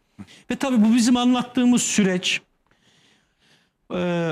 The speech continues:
Osmanlı'nın Birinci Dünya Harbi sonrası İstanbul'un işgaliyle başladığımız, geldiğimiz yere kadardı ki onun bin dokuz yüz on yedide de, e, Rusya'da Çarlıklar, Çarlık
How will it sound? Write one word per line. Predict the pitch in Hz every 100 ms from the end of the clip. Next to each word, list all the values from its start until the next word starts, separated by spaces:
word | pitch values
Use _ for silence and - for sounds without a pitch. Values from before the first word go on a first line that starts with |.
| -
Osmanlı'nın | 190 - - 226 196 170 226 190
Birinci | 196 196 175
Dünya | 196 190
Harbi | 160 156
sonrası | - 165 151 139 240
İstanbul'un | 220 - 185 160 180 180
işgaliyle | 165 - 170 160 165 147 117 - _ _ _ _ -
başladığımız, | 139 - 151 135 139 135 - - _ _ _ -
geldiğimiz | 147 139 147 139 131
yere | 135 139
kadardı | - 113 113 113 185
ki | 233 - - - _
onun | 180 185 165
bin | 175
dokuz | 165 -
yüz | 160
on | 175
yedide | 170 151 147 190 185
de, | 208 233 _ _ _ _ 104 -
e, | 139 135 131 131 123 113
Rusya'da | 185 - 131 180 -
Çarlıklar, | - 156 160 165 - 160 180 -
Çarlık | - 147 139 143 -